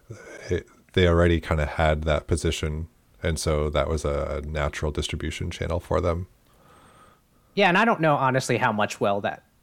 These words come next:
Speaker 2: how, how much
Speaker 1: How
Speaker 2: that
Speaker 1: well?
Speaker 2: was thought out by them, right? So some of these things, and just,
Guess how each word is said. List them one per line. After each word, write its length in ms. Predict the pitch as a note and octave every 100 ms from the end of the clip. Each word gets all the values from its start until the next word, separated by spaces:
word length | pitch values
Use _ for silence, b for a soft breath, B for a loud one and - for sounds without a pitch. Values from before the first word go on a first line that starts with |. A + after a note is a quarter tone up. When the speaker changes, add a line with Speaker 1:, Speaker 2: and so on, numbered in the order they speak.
| _
Speaker 2:
how, 200 | - C3
how 220 | C#3 C3+ B2+
much 380 | B2 - - -
Speaker 1:
How 120 | -
Speaker 2:
that 80 | G#2
Speaker 1:
well? 80 | A2
Speaker 2:
was 160 | G2+
thought 280 | - G#2 F#2
out 220 | G2+ B2
by 180 | C#3+ D#3
them, 320 | E3 F3 F#3+ -
right? 280 | C3 B2+ A#2
So 500 | C#3+ A#2 A2 A2+ A2 b b b b
some 260 | - C#3+ C3
of 60 | B2+
these 180 | A#2+
things, 440 | - G#2+ B2+ D#3+ A2+
and 420 | G#2 G2+ G2 G2+
just, 460 | A2+ G2 - -